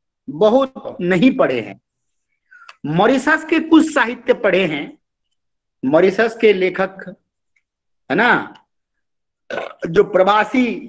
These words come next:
भारत के बाहर, जो प्रवासी भारतीय हैं,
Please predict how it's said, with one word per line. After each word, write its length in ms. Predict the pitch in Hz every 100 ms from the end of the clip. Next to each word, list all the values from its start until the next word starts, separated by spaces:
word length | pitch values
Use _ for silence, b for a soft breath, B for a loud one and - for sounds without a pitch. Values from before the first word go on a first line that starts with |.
| - -
भारत 460 | - 170 233 -
के 100 | 226
बाहर, 680 | 190 147 135 185 226 202 185 - _ _ _ _ _ _ _
जो 120 | 135 147
प्रवासी 580 | - 160 156 175 247
भारतीय 560 | 214 151 156 151 156 127
हैं, 320 | 107 107 -